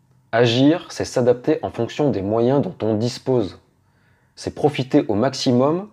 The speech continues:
du peu de bonnes cartes que nous avons dans notre jeu et de jouer fin pour remporter la partie. Alors n'attendez pas. Employez tout votre potentiel. Faites tourner le moteur à plein régime.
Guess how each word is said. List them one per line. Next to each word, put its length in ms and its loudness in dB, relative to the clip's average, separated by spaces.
du 160 -8
peu 200 2
de 100 2
bonnes 260 4
cartes 340 -2
que 120 -4
nous 160 -2
avons 200 0
dans 120 2
notre 300 -8
jeu 360 -2
et 80 -2
de 120 0
jouer 260 2
fin 360 -6
pour 200 -4
remporter 420 0
la 80 4
partie. 400 -10
Alors 380 2
n'attendez 540 2
pas. 260 -6
Employez 520 2
tout 260 0
votre 300 0
potentiel. 680 -2
Faites 320 -2
tourner 280 4
le 100 4
moteur 520 2
à 80 -6
plein 300 -2
régime. 460 2